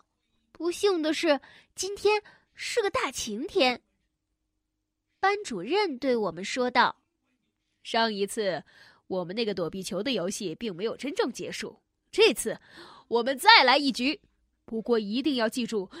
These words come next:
Speaker 2: 友谊第一，比赛第二。”
Speaker 1: 哦，不。
Speaker 2: “为了避免矛盾，将由我来帮你们组，组，嗯，为了避免矛盾，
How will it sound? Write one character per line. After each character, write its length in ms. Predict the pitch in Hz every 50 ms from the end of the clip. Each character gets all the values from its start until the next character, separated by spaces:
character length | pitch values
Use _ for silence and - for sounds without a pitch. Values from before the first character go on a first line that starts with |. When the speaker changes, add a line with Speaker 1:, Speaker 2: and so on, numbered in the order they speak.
| 320
Speaker 2:
友 400 | - 269 240 240 220 185 160 160
谊 240 | 180 208 233 214 185
第 220 | - 240 202 185 185
一， 160 | 220 254 269
比 200 | - 233 - -
赛 200 | - - 220 214
第 180 | - 262 269
二。” 60 | 311 427 508 - - - - _ _ _ _ _ _ _ _ _ _ _ _ _ _
Speaker 1:
哦， 640 | 453 415 415 415 415 415 415 415 415 403 392 381 359
不。 1080 | 339 403 370 392 392 392 392 392 381 370 370 359 349 330 320 311 294 294 - 381 - _ _ _ _ _ _ _ _ _ _ _ _ _ _ _ _ _ _ _ _ _ _ _ _ _ _ _ _ _ _ _ _ -
Speaker 2:
“为 160 | 226 226 226
了 120 | 226 226
避 180 | 220 262 254 226
免 160 | 196 175 170
矛 180 | 170 165 180 247
盾， 500 | - 349 330 285 226 156 98 - - - _ _ _ _ _ _ _ _
将 300 | - - 220 202 202 214
由 340 | 208 180 175 190 202 208 220
我 300 | 214 180 170 151 113 98
来 220 | 110 147 196 294
帮 240 | - - 233 220 214
你 100 | 196 170
们 120 | 170 196
组， 200 | - - 143 143 - _ _
组， 160 | - 143 - _ _ _ _ _ _ _ _ _
嗯， 240 | - 170 165 131 - - _ _ _ _ _ _ _ _ _ _ _ _ _ -
为 200 | 247 269 254 240
了 160 | 233 214 214
避 160 | - 262 233
免 140 | 180 175 156
矛 180 | 151 135 160 240
盾， 260 | - 349 247 -